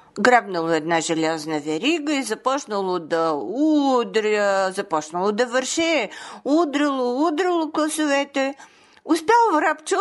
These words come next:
само едно житно зрънце да увършее. Но ето ти е мишката дошла, грабнала житно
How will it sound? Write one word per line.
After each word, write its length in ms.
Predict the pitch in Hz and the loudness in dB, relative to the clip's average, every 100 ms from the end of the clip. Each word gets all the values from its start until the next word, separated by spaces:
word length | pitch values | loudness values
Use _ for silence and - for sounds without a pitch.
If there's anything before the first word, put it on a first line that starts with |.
| 453 554 | 0 -4
само 440 | - 403 320 311 | -6 -2 0 0
едно 300 | 302 262 285 | -2 0 0
житно 420 | 302 285 240 247 240 | 0 0 0 -2 -2
зрънце 520 | 226 220 220 214 220 | 0 0 -2 -4 -2
да 160 | 196 | -2
увършее. 840 | 208 196 208 208 220 208 202 202 202 - - - - | -2 -2 -2 -2 0 0 0 -2 -6 -18 -20 -20 -10
Но 140 | 175 | -4
ето 320 | 175 170 - 180 | -2 -2 -4 -6
ти 200 | 180 180 | -2 -2
е 40 | |
мишката 720 | 180 180 170 - 185 - 185 | 0 -2 -2 -4 -4 -2 -4
дошла, 720 | 190 214 - 196 196 208 233 233 | -2 -4 -2 0 0 2 0 -2
грабнала 580 | 202 202 190 190 196 196 | -2 -2 -2 -2 -2 -2
житно 340 | 214 214 208 | -4 -4 -6